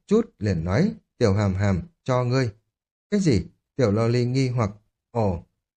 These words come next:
Phong Gia Gia đột nhiên xuất hiện, ánh mắt nhìn chằm chằm vào bàn tay nhỏ của Lục Hành Thiên. Chính xác là cái bình nhỏ trong tay nó có một luồng khí hỗn độn.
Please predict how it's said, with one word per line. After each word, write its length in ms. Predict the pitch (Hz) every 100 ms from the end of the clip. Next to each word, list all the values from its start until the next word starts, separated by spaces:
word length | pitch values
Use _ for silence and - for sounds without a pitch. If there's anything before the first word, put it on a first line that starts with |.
| _
Phong 160 | 202 196
Gia 120 | 202
Gia 200 | 196 196
đột 180 | 170 127 160
nhiên 180 | 185
xuất 200 | 175 220
hiện, 220 | 170 127 -
ánh 180 | 127 190
mắt 160 | 214
nhìn 200 | 127 101
chằm 240 | 95 98 82
chằm 140 | 117 101
vào 100 | 110
bàn 240 | 113 113
tay 120 | 170
nhỏ 260 | 175 123 -
của 80 | 98
Lục 140 | 104 98
Hành 220 | 107 85
Thiên. 240 | 87 127 117 _ _ _
Chính 180 | 165 190
xác 260 | 233 233 151
là 200 | 131 127
cái 120 | 180
bình 200 | 139 101
nhỏ 200 | 98 80
trong 160 | 123 117
tay 200 | 120 113
nó 260 | 101 117 170
có 80 | 208
một 200 | 170 98
luồng 220 | 90 -
khí 120 | 107
hỗn 240 | 156 190 208
độn. 200 | 135